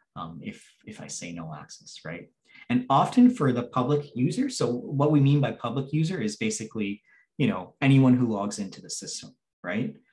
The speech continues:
So if I have a login and I have permissions to go into Tracker Capture and, and either enter data or view some of the programs, right? What happens to that user type,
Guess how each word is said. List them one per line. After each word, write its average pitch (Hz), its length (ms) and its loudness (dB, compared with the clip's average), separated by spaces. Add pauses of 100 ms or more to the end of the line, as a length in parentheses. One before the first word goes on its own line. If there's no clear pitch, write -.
(160)
So 98 240 -6
if - 240 -6
I 120 140 2
have 120 180 0
a 120 40 -2
login 123 540 2
and 104 100 0
I 101 40 -2
have 110 240 -4
permissions 117 540 -2
to 101 100 -8
go 107 480 -2
into 107 260 0
Tracker 107 320 -6
Capture 117 440 -4
and, - 180 -6 (100)
and 92 120 -12 (500)
either 98 180 -6
enter 107 240 -2
data 110 300 -2
or 101 200 -6
view 104 280 -2
some 113 200 -2
of 104 60 0
the 104 80 -6
programs, 180 760 0 (320)
right? 117 160 -8
What 139 180 0
happens 123 400 -4
to - 100 -14
that 101 320 -6
user 98 220 -10
type, 76 260 -16